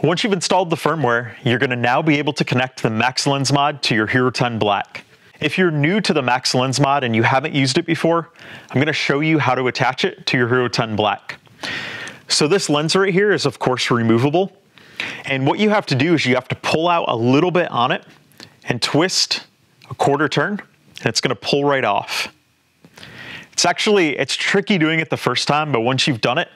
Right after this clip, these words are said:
it's a piece of cake after that. Next, you're gonna get out your Max Lens mod here. And what you're gonna do is you're gonna line this up.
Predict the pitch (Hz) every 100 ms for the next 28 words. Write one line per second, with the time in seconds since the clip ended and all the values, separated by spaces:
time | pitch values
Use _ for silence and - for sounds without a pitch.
0 | _ - _ - - - 160 135 143 -
1 | 127 123 110 117 104 101 - _ _ -
2 | _ 147 185 - - 131 127 131 151 156
3 | 117 120 123 - 135 123 123 123 123 135
4 | 196 - _ - - _ - - - -
5 | - 120 117 113 120 147 170 151 139 151
6 | 220 - - - - 113 117 113 110 110
7 | 120 127 127 - 151 -